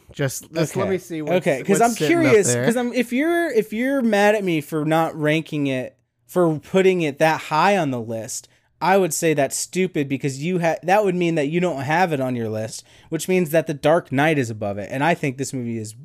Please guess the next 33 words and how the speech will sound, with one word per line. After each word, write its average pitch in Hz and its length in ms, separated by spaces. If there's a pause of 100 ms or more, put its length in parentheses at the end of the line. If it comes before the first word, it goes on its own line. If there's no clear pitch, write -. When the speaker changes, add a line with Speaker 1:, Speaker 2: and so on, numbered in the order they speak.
Speaker 2:
a 127 120
lot 110 260
better 98 180
than - 140
Dark - 260
Knight. - 180 (520)
Speaker 1:
Just, - 320 (100)
just 147 260
give 180 120
me 131 60
Speaker 2:
All - 40
Speaker 1:
your 143 80
Speaker 2:
right. - 40
Speaker 1:
number 113 160
two. - 140
Speaker 2:
All 135 60
right, 117 140
all 143 80
right. 143 200
So 185 140
this 202 220
one 190 180
might 165 160
actually 147 400
really 117 240
piss 127 260
you 160 120
off. 185 160 (680)
Um, 185 380 (720)
<laughs> - 680
my 160 260
number 220 240
two 120 540